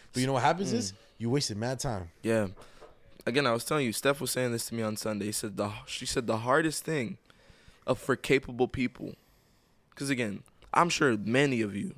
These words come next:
Speaker 2: are extremely talented,
Speaker 1: Mm-hmm.
Speaker 2: extremely gifted, uh, incredible speakers, s-, t-, uh, um, probably smarter than me,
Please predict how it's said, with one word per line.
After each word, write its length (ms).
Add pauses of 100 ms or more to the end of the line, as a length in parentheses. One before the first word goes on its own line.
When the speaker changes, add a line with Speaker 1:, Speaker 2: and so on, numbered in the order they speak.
Speaker 2:
are 160
extremely 560
talented, 680
Speaker 1:
Mm-hmm. 360
Speaker 2:
extremely 560
gifted, 640 (420)
uh, 180
incredible 580
speakers, 760 (560)
s-, 200 (200)
t-, 160
uh, 120 (220)
um, 300 (1000)
probably 240
smarter 320
than 200
me, 220